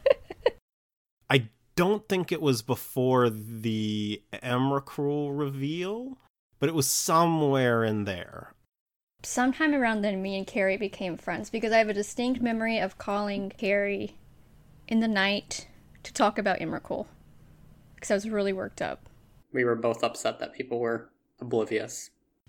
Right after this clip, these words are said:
Speaker 1: which isn't a big surprise <laughs> considering, like, most of the speculation that goes on, but we'll move on.
Speaker 2: I think Lorelei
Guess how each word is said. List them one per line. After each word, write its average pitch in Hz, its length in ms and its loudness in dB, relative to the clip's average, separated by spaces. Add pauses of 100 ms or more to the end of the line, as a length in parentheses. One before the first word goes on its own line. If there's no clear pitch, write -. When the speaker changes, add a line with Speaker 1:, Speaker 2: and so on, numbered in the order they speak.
(220)
Speaker 1:
which 160 160 8
isn't 156 220 10
a 127 60 6
big 131 240 8
surprise 110 640 2
<laughs> - 0 -
considering, 113 560 -4
like, 110 240 -4
most 117 320 -8
of - 40 -20
the 139 100 -8
speculation - 680 -8
that - 160 -10
goes 151 180 -6
on, 143 220 -4
but 196 340 -2 (720)
we'll 139 100 -4
move 127 220 -4
on. 113 220 -6 (720)
Speaker 2:
I 156 60 -2
think 180 280 2
Lorelei 131 1500 2